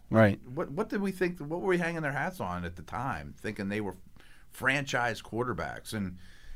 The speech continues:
Speaker 2: I, I know we're probably well over, but I had a good conversation about this on the podcast. And the conclusion we came to is when you do draft one, and this kinda works against Matt Jones,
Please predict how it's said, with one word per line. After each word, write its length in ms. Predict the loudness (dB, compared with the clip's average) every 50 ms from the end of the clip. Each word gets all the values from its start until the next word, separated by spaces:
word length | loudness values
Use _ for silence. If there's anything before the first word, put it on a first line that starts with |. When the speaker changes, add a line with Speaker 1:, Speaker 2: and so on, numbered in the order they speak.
| -2
Speaker 2:
I, 280 | 0 2 2 2 2 2 4
I 60 | 6
know 140 | 6 8 8
we're 140 | 8 6 4
probably 360 | 4 2 2 2 2 2 0
well 260 | 0 0 0 2 2
over, 380 | 4 4 4 2 2 0 -2 0
but 200 | 0 0 -2 -2 -2 -4 -2
I 40 |
had 100 | 0 0
a 40 | 0
good 120 | 0 0 0
conversation 600 | 0 0 0 0 0 2 2 2 2 0 -2 -2
about 300 | 0 0 0 0 0 -2
this 160 | -4 -4 -2
on 100 | -2 -2
the 60 | -2
podcast. 680 | -2 -2 -2 -2 -2 -2 0 2 2 4 2 2 -2 -4 -10 -16 -18 -18 -18 -18 -18 -18 -18 -10 -6 0
And 100 | 2 2
the 80 | 2
conclusion 480 | 2 0 -2 0 2 4 4 4 4 2
we 140 | 2 0 0
came 280 | 0 2 2 2 2 0
to 280 | 2 2 4 4 4
is 200 | 4 2 2 -2
when 320 | -4 -2 0 2 2 2 4
you 100 | 4 2
do 300 | 2 4 4 4 4 4
draft 420 | 4 4 4 4 4 4 2 -2
one, 240 | -2 -2 0 0 0
and 80 | 0 0
this 140 | -2 -2 0
kinda 220 | 2 2 2 2
works 220 | 2 0 0 -2 -4
against 300 | -4 -4 -4 -4 -2 0
Matt 220 | 0 2 0 0
Jones, 560 | 0 0 2 2 2 2 0 0 -2 -4 -6